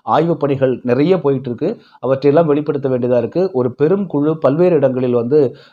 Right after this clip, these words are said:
அஹ், பணிகள் செஞ்சுட்டு இருக்காங்க. அதெல்லாம் வந்து ஒன்றிணைத்து செய்ய வேண்டிய பணிகள் நமக்கு ஏராளமாக இருக்கிறது. இதற்கிடையில் இந்த பெருவழித்தலத்தை பற்றி அறியாமல்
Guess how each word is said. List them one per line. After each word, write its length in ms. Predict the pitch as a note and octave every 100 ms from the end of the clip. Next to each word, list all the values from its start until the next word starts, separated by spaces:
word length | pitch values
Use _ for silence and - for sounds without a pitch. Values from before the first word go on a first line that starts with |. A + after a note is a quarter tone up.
| -
அஹ், 120 | G#2+
பணிகள் 360 | B2+ D#3+ E3+ D#3+
செஞ்சுட்டு 280 | D3 C#3
இருக்காங்க. 400 | C3 B2 A#2+ E3+
அதெல்லாம் 400 | - B2 B2+ D3+
வந்து 460 | D3+ B2 C3 C#3+ A#2+
ஒன்றிணைத்து 360 | D3+ D3+ B2+ C#3
செய்ய 260 | C3 C3
வேண்டிய 240 | B2 A#2 A2+
பணிகள் 300 | A#2 C#3 D3+
நமக்கு 300 | B2+ A2+ G#2+
ஏராளமாக 420 | A#2+ B2+ B2 A2
இருக்கிறது. 440 | G#2+ - B2 G#3+ - _ _
இதற்கிடையில் 560 | A2 B2+ B2+ D3+ F#3+ A3+
இந்த 260 | C3+ B2+ A#2
பெருவழித்தலத்தை 840 | C#3+ F3 F#3+ F3 D3+ C#3+ D3 E3+ - _ _
பற்றி 360 | C#3+ C#3 G3 G3+
அறியாமல் 680 | C#3 F3+ G#3+ F#3+ D#3+ D3+